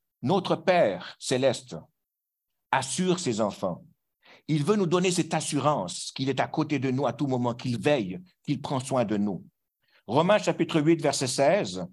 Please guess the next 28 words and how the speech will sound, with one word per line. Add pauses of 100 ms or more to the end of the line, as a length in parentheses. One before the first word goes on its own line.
(260)
Romains
chapitre
huit,
verset
seize,
dans
la (500)
traduction
seconde,
le
vingt
et
un,
il
dit, « (200)
L'Esprit
lui-même
rend
témoignage
à
notre
esprit
que
nous
sommes
enfants
de
Dieu. »